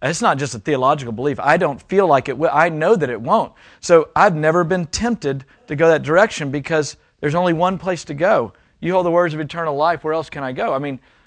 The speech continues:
where else are you gonna go to find refuge than from the rescuer who created? There is no other place to go than God Himself. You can try that other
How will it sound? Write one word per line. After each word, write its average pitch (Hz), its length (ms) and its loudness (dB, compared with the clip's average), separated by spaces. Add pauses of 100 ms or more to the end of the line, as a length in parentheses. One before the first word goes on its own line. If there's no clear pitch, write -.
(140)
where 175 280 2
else 208 200 6
are 170 40 2
you 160 100 0
gonna 151 160 -2
go 165 440 2
to 139 80 -2
find 139 460 -4
refuge 135 680 -4
than 139 180 -8
from 143 180 -10
the 139 80 -6
rescuer 143 540 -4
who 135 100 -4
created? 160 320 -6
There 135 140 -2
is 196 180 -2
no 170 140 -8
other 123 160 -4
place 180 380 -12
to 127 100 -18
go 160 380 -14 (580)
than 135 140 -10
God 131 180 -4
Himself. - 500 -16 (2250)
You 226 100 -6
can 233 80 -8
try 156 320 -4
that 123 160 -4
other 113 300 -8